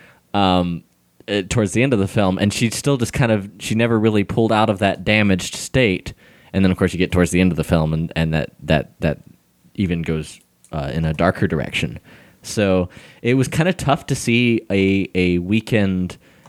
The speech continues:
and, uh, bleary, war-weary, uh, Katniss Everdeen, 'cause you're like, "Oh, come on, snap out of it. You're just in, eh, pe-, these people are fighting a real war." Uh, but then at the same time, you do kind of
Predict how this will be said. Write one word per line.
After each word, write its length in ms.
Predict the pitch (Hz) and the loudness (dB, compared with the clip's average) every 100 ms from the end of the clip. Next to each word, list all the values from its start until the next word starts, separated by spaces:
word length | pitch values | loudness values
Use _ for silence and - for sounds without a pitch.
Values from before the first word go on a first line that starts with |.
| - | -6
and, 420 | 95 90 90 90 87 | 0 2 2 -2 -4
uh, 200 | 90 85 | -2 -2
bleary, 760 | 82 85 101 110 104 98 92 92 | -2 -4 0 2 2 2 0 -2
war-weary, 960 | 87 90 104 104 98 98 90 85 85 - _ _ - | -2 0 0 0 0 0 2 0 -2 -8 _ _ -6
uh, 160 | 87 87 | -2 -2
Katniss 380 | - 135 107 98 | -2 -2 -2 -2
Everdeen, 460 | 110 101 98 127 98 | 0 2 0 0 -2
'cause 100 | 98 | -2
you're 80 | |
like, 180 | 107 101 - - | 0 -2 -6 -4
"Oh, 80 | 147 | -2
come 120 | 160 170 | 0 0
on, 140 | 160 | -2
snap 260 | 147 156 147 | -2 -2 0
out 160 | 139 | 0
of 80 | 123 | 0
it. 40 | 117 | 0
You're 180 | 131 | 0
just 240 | 135 139 - | 0 0 -2
in, 180 | 131 120 | -4 -2
eh, 140 | 127 - | -2 0
pe-, 100 | 151 | -2
these 180 | 147 160 | 0 -2
people 180 | 147 131 | 0 0
are 60 | |
fighting 280 | 117 147 127 | 0 0 0
a 60 | 110 | 0
real 320 | 117 156 139 | 2 2 2
war." 460 | 113 104 90 76 - _ - _ | 2 2 0 -4 -10 _ -20 _
Uh, 440 | 104 101 82 - 113 | -4 -4 -4 -8 -6
but 240 | 113 110 | -2 0
then 120 | 117 | 2
at 100 | 110 | 2
the 80 | 98 | 0
same 240 | - 113 107 | 0 0 0
time, 280 | - 123 | 0 2
you 60 | 107 | 2
do 220 | 92 117 | 2 0
kind 280 | 113 104 98 | 0 2 2
of 200 | 92 92 | 0 -4